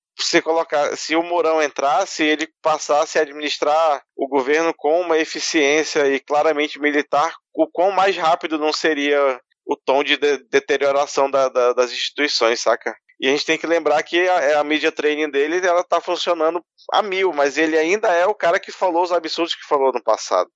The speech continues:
Então eu acho que o, o, a derrubada do Bolsonaro é uma medida que deve ser feita com muita cautela, assim, ou, ou,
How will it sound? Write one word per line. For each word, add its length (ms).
Então 320
eu 140
acho 180
que 100
o, 280
o, 220
a 120
derrubada 480
do 100
Bolsonaro 600
é 40
uma 320
medida 320
que 80
deve 160
ser 140
feita 320
com 140
muita 200
cautela, 640
assim, 280
ou, 220
ou, 40